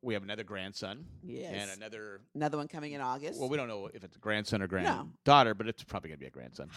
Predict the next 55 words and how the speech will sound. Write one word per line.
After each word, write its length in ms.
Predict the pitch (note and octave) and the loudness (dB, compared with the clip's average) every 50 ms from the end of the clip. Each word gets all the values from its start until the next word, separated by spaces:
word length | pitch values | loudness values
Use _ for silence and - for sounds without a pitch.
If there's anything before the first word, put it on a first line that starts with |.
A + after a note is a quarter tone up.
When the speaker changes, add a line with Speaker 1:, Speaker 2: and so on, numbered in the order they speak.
| - - | -10 -10
Speaker 2:
I 100 | - D#3 | -10 -10
wish 160 | D3+ C#3 - | -10 -12 -12
it 40 | C#3+ | -12
was, 120 | B2 B2+ C3+ - | -12 -14 -16 -12
hope 200 | D#3 F3 E3+ - | -10 -10 -10 -10
it's 100 | C3 C3 | -10 -14
a 40 | C3 | -12
grand-, 280 | - B2+ A#2+ B2 B2 - | -10 -10 -10 -10 -4 -2
I 100 | G#3 C#4 | 0 0
don't, 120 | C#4+ - | 0 0
you 60 | C#4+ D4 | -4 -8
know 100 | D4 D#4 | -12 -12
what? 120 | D4+ - - F#3+ | -12 -12 -14 -14
No. 60 | - - - - - - - - - - - - - - - - - - - - - - - - | -12 -12 -12 -12 -14 -14 -16 -16 -16 -16 -18 -18 -18 -20 -20 -20 -20 -20 -20 -20 -20 -16 -4 2
I 100 | D#3 E3 | 6 8
already 220 | F3 F#3+ A3+ B3+ | 8 8 6 4
had 200 | C#4+ D4 D4+ D4 C4 - - - _ _ _ _ - | 2 -2 -4 -4 -8 -14 -20 -20 _ _ _ _ -8
girls 260 | F#3 F#3 F3+ F3+ F3+ | -4 -2 -2 -2 -2
and 80 | G#3+ G#3+ | -4 -8
a 40 | A3 | -8
boy. 360 | B3 E3+ C#3+ C3 C3 C#3+ E3 - _ - | -6 -4 -4 -4 -4 -6 -10 -14 _ -6
All 140 | E3 E3 F3 | -4 -4 -4
I 80 | F#3 F3+ | -4 -6
care 180 | - G3 E3 | -6 -6 -6
is 80 | D#3+ D#3 | -6 -6
that 80 | D3+ | -6
I 40 | C#3+ | -8
have 100 | C3+ C3 | -8 -10
a 40 | C3+ | -10
healthy 220 | C3+ A#2 - - - | -12 -12 -12 -14 -16
grandchild. 400 | - G#2+ F#2+ F2+ - - A#2+ D#3 | -16 -16 -16 -16 -12 -6 -2 0
Speaker 1:
Yeah. 100 | G#3 - | 0 0
Speaker 2:
Nothing 200 | - D3 D3+ C#3 | 0 -2 -6 -8
else 160 | A#2+ - - | -8 -10 -10
matters. 280 | - A#2 G#2 - - - _ _ _ _ _ | -12 -14 -14 -16 -20 -20 _ _ _ _ _
Speaker 1:
But 80 | C#3+ C#3 | 0 4
we 100 | C#3+ C#3+ | 4 6
have, 260 | D3 C#3+ C#3 C3+ B2+ | 6 6 6 4 4
uh, 380 | B2+ A#2+ A2 G#2+ A2 A2 A#2 B2 | 2 2 2 2 2 0 -4 -6
some, 280 | - - A#2+ A#2+ B2+ - - - | -8 -8 -8 -8 -8 -10 -10 -6
we 180 | D#3 D3 C#3+ C3+ | -2 2 4 6
were 60 | B2+ | 6
over 120 | B2 A#2+ A#2 | 6 6 6
there 180 | A#2 A2+ A2+ | 6 6 6
with 200 | A2 A2 G#2 - | 4 2 2 2
them 260 | - G#2+ G2+ G#2+ G#2 | 2 0 2 0 -2
today, 400 | F#2 G#2 G2+ F#2 A#2 C3+ C3+ A#2+ | -6 -6 0 4 6 6 6 6
and, 160 | A2 G2+ G2+ - - | 4 2 0 -6 -10
and 200 | - G#2+ G#2+ G#2 - - | -10 -10 -10 -10 -12 -14
cute 260 | - - G#3 F#3+ - | -6 -2 -2 -2 0
pictures 340 | - C3 B2 - G#2+ G#2 F#2 | 0 0 0 0 0 -2 -2
of 100 | F#2+ F#2 | -2 -2
Zach. 240 | F#2 G#2 G2+ G2+ G#2 | 0 2 2 2 2
Speaker 2:
Oh. 80 | E3 - A2 | 2 0 -2
Speaker 1:
And, 80 | G2 | -4